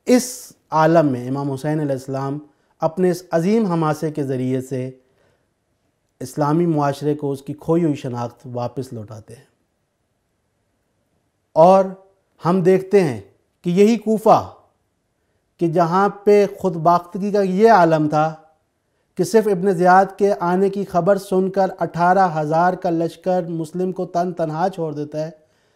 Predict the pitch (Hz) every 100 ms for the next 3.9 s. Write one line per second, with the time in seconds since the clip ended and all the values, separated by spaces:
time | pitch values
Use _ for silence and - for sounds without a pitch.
0 | _ _ _ _ _ _ 160 208 202 202
1 | 190 208 196 196 180 185 170 180 185 180
2 | 175 - 190 202 180 180 170 175 175 170
3 | 160 147 147 165 - 156 170 185